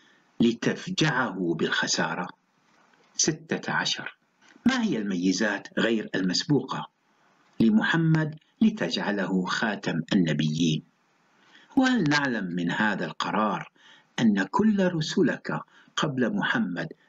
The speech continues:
كانوا فاشلين؟ سبعة عشر. لماذا ألغيت التبني بعد أن سمحت لمحمد بتبني زيد؟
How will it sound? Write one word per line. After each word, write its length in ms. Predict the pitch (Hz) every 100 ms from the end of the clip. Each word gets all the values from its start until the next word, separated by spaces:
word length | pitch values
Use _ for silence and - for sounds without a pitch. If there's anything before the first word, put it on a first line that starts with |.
| -
كانوا 340 | 147 92 85
فاشلين؟ 840 | 80 87 78 - 82 87 101 143 151 _ _ _ _ _ _ _ -
سبعة 420 | - - - - -
عشر. 500 | - - - - - _ _ _ _ _ _ -
لماذا 800 | 110 101 104 95 90 92 - -
ألغيت 400 | 95 90 95 92
التبني 760 | - 98 85 87 87 82 82 _ - - _
بعد 280 | 98 95 92
أن 240 | - 101
سمحت 520 | - - - - - 101
لمحمد 720 | 87 87 - 98 90 87 - - _ _ 104
بتبني 640 | - 85 95 82 80 76
زيد؟ 480 | 76 82 76 76